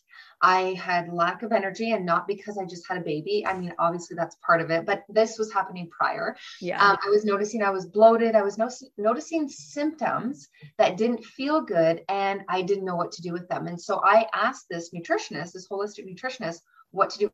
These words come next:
Speaker 1: And she said, "Come in for, uh, an assessment." And lo and behold, I had digestive issues.
Speaker 2: Oh, yeah.
Speaker 1: I didn't, I was like, "Digestive issues?" And she said, "Yeah, all of this, all of what you're experiencing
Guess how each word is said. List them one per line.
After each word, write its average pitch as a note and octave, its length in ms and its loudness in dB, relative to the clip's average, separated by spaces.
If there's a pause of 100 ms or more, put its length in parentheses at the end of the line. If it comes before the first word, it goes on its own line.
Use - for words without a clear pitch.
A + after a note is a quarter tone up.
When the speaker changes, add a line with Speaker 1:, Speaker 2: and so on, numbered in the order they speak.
Speaker 1:
And E3+ 120 -8
she G#3 100 -10
said, E3 220 -10
"Come D#4 220 4
in D4 140 0
for, G#3+ 400 2 (640)
uh, F#3+ 200 4
an F#3 140 0
assessment." A3 480 2 (640)
And B3+ 360 8 (140)
lo B3 180 4
and D#4 80 2
behold, A3+ 600 2 (320)
I G3+ 180 8
had E3+ 360 -4
digestive G#3 500 -2
issues. D#3 440 -8
Speaker 2:
Oh, F#3+ 300 2
yeah. D#3+ 340 -10
Speaker 1:
I D#3+ 100 -8
didn't, E4 440 -8
I A#3+ 60 -4
was A#3+ 160 -4
like, A3 320 2 (240)
"Digestive F#3+ 540 -2
issues?" F3+ 360 -2
And G3 120 -6
she A#3+ 140 -8
said, F3 280 2 (280)
"Yeah, E4+ 200 6 (360)
all B3+ 240 10
of C4+ 100 2
this, C4 280 -8 (180)
all A3+ 220 10
of D4+ 140 2
what C#4 140 0
you're B3 140 -2
experiencing G#3+ 840 -6